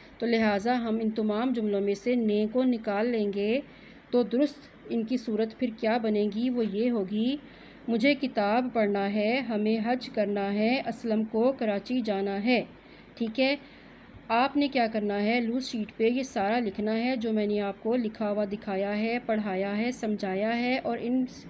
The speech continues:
इनके अंदर जो चीज़ें आई हैं उनको भी आपने लिखना है और याद करना है वो क्या है। homework में आप देख लें।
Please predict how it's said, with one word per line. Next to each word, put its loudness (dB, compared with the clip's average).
इनके 4
अंदर 2
जो -2
चीज़ें -2
आई -2
हैं 0
उनको 0
भी 0
आपने 2
लिखना -2
है -2
और -2
याद -4
करना -2
है 0
वो -2
क्या -4
है। -2
homework -2
में -2
आप -4
देख -4
लें। 0